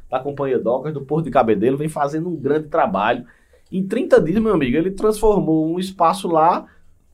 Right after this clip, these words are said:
num, num dos programas mais interessantes que eu já pude conhecer aqui, andando Brasil afora, que é o Porto Cidade. A gente teve a oportunidade de, de inaugurar aí as atividades junto com o governador lá, e Ricardo é um, realmente um monstro pra trabalhar.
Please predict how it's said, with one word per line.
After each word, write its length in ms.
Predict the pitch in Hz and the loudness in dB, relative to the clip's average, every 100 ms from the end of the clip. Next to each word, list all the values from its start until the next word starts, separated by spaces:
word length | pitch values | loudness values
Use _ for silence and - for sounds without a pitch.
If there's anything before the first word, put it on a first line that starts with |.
| - | -8
num, 280 | - 233 196 | 0 0 0
num 240 | 202 220 | -4 -6
dos 160 | 214 - | -6 -2
programas 500 | 220 196 202 220 220 | 4 4 4 4 4
mais 560 | 190 233 349 330 - - - - | 4 4 4 0 -6 -16 -12 -4
interessantes 640 | 214 247 240 - 220 247 - | 2 6 6 4 2 0 0
que 80 | |
eu 40 | 196 | 2
já 100 | 180 | 2
pude 260 | - 165 | 0 -2
conhecer 480 | 160 170 151 147 156 | 0 2 2 2 0
aqui, 460 | 139 135 143 - - _ - | 0 0 -2 -2 -6 _ -2
andando 440 | 170 135 151 165 | 0 4 4 6
Brasil 380 | 185 165 165 180 | 8 6 6 4
afora, 300 | 160 151 190 | 6 4 4
que 120 | 214 | 2
é 40 | |
o 80 | 214 | 2
Porto 280 | 202 208 - | 2 0 0
Cidade. 500 | 233 165 143 147 117 _ _ | 0 6 8 6 2 _ _
A 40 | 131 | -6
gente 100 | 143 | -2
teve 140 | 151 | 2
a 40 | 151 | 2
oportunidade 520 | 156 156 143 156 185 | 2 0 2 2 2
de, 100 | 196 | -4
de 280 | 151 160 151 | -2 -2 2
inaugurar 500 | 151 151 135 120 127 | 4 4 4 4 6
aí 260 | 120 117 - _ - | 4 0 -6 _ -2
as 160 | 135 | 0
atividades 560 | 143 143 131 113 135 143 | 0 -2 -2 2 2 2
junto 160 | 143 139 | -8 -8
com 100 | 131 | -6
o 40 | |
governador 520 | 120 123 120 113 107 | 0 0 2 0 2
lá, 280 | 101 147 - - - | 4 2 0 -16 -2
e 100 | 208 | 2
Ricardo 360 | 233 185 202 214 | 2 4 4 4
é 40 | |
um, 60 | 208 | 4
realmente 440 | 208 202 196 202 | 2 2 -2 0
um 60 | 233 | 0
monstro 340 | 160 147 - | 0 0 2
pra 120 | 139 | 4
trabalhar. 540 | 131 135 120 87 85 | 4 4 4 2 -4